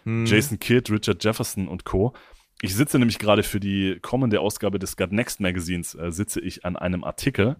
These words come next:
Speaker 2: der dir dann, wenn du ihn irgendwann lesen kannst, sicherlich auch gefallen wird. Es geht nämlich hauptsächlich um das legendäre LeBron-Spiel gegen die Pistons von zweitausendsieben.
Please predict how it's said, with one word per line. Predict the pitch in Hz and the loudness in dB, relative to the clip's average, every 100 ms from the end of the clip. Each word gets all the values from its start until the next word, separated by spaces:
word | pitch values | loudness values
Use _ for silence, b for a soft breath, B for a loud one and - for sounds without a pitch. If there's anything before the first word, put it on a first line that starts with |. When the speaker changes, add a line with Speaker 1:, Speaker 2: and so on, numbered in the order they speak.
| - | 0
Speaker 2:
der | 95 95 92 92 | 4 4 4 0
dir | 87 87 127 170 120 | -8 -10 2 2 4
dann, | 101 98 | 4 4
wenn | 98 | 2
du | 98 | 2
ihn | 98 | 0
irgendwann | 95 101 | 0 0
lesen | 95 101 | 2 0
kannst, | 104 98 - | 0 -4 -2
sicherlich | 113 101 | -2 -2
auch | 85 - | -2 -4
gefallen | - 92 92 | -4 -2 0
wird. | 92 | -2
Es | 98 | -6
geht | - 95 | -6 -4
nämlich | 92 87 | -2 -2
hauptsächlich | - - 104 92 95 - | -2 -2 -2 -4 -6 -4
um | 92 | -2
das | 87 87 - | 0 -2 0
legendäre | 95 92 95 98 | 0 4 4 4
LeBron-Spiel | 92 82 92 117 - 95 85 | 4 4 4 4 0 -4 -6
gegen | 80 110 123 | -4 -4 -4
die | 85 | -2
Pistons | - 87 - 80 | -2 -2 -4 -10
von | - 82 | -8 -2
zweitausendsieben. | 90 87 85 80 101 92 - | -2 0 -2 -2 -2 -2 -4